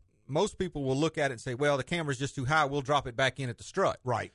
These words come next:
Speaker 1: Well, now you've taken that half an inch out of the suspension travel for that joint
Speaker 2: Mm-hmm.
Speaker 1: because you took, the bottom is already in too far,
Speaker 2: Right.
Speaker 1: and then you brought the top band
Speaker 2: To match it.
Speaker 1: to match it, to get the camber correct. So now that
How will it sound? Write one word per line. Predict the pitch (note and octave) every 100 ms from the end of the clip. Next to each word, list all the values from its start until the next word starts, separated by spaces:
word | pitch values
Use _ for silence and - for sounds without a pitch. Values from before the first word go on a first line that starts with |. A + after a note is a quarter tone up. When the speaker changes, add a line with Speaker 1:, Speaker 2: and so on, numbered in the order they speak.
| _
Speaker 1:
Well, | C#3
now | D#3
you've | G3+ E3
taken | - F#3+ G#3 D3
that | C#3
half | C3 E3 D#3
an | C#3
inch | F3+ F3 - - - _ _ _ _ -
out | D3 F3+
of | D#3+
the | C#3
suspension | - A#2+ - G#3 - C3+
travel | C#3+ B2+ A#2+
for | B2 C#3
that | B2 A#2+
joint | A2 F3+ F3+ A#2 _ A2
Speaker 2:
Mm-hmm. | G#2+ D3+ - _ _ _ _ -
Speaker 1:
because | C#3 E3 D3 B2
you | C#3+
took, | - E3 - - -
the | C3
bottom | C3 F3+ F3
is | C3+
already | C#3+ F3 F3+ C3+
in | B2
too | C3
far, | G#2+ B2+ B2+
Speaker 2:
Right. | A#2+
Speaker 1:
and | D#3+
then |
you | F3
brought | C#3 D3+
the | C3+
top | - F#3+ G#3
band | B2+ B2 A#2+
Speaker 2:
To |
match | B2+ C3+ A2+
it. | C3 -
Speaker 1:
to | C#3+
match | E3+ F#3+ -
it, | - _
to | - C3+
get | D3+
the | -
camber | - G#3 F#3+ B2+
correct. | - A#2+ A2 - _ _ _
So | - D3
now | C#3+ F3 F3 D3+
that | C#3+